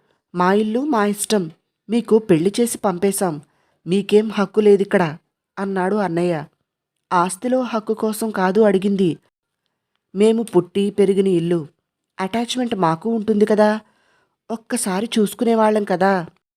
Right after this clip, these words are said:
పెళ్ళైనంత మాత్రాన మీకేం సంబంధం లేదు అన్నట్లు అంటే ఎంత కష్టంగా ఉంటుంది. గాఢంగా శ్వాస తీసుకుంది వసంత.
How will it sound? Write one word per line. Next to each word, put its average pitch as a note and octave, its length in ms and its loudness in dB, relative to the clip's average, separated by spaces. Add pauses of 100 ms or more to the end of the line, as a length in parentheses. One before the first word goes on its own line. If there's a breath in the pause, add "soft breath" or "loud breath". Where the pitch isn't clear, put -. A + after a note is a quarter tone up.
(1200)
పెళ్ళైనంత A#3 500 2
మాత్రాన G#3 640 0
మీకేం G3+ 420 0
సంబంధం G3 500 -4
లేదు G#3+ 260 2
అన్నట్లు G3+ 480 0
అంటే F3 500 0 (340 soft breath)
ఎంత G3+ 260 -4
కష్టంగా F#3 460 0
ఉంటుంది. G3+ 600 2 (640)
గాఢంగా A3 540 0
శ్వాస E3+ 420 -6
తీసుకుంది F3+ 720 -6
వసంత. E3+ 360 -6